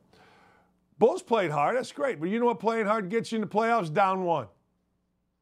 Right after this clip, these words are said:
Bucks called it an ugly win. I gotta tell you something. The Greek Freak is unstoppable. Like,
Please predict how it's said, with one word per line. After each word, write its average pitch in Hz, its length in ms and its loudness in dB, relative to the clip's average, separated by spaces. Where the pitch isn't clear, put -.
Bucks 226 260 4
called 226 340 2
it 220 80 0
an 208 140 -6
ugly 202 340 0
win. 170 320 -4
I 240 120 2
gotta 285 200 2
tell 226 300 0
you 156 120 -2
something. 104 420 -16
The 190 100 2
Greek 320 360 0
Freak 208 580 -2
is 170 200 0
unstoppable. 160 960 -2
Like, 190 280 0